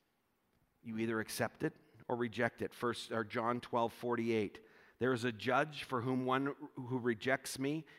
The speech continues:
and does not accept my words. The very words I have spoken will condemn him on the last day."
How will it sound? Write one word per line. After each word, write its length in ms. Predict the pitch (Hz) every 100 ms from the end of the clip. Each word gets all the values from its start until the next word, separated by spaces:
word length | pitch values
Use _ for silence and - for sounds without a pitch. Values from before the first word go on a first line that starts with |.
| -
and 120 | 117
does 240 | 120 120
not 140 | 123 123
accept 340 | - - 135
my 140 | 135 127
words. 560 | 120 120 107 92 - 113
The 80 |
very 340 | 101 113 127 135
words 360 | 120 127 127
I 140 | 110 117
have 120 | 98
spoken 500 | - - 127 - 120
will 100 | 113
condemn 500 | - 107 98 117 135
him 280 | 123 131 147
on 140 | 113 107
the 80 |
last 420 | 104 104 110 - -
day." 320 | 101 95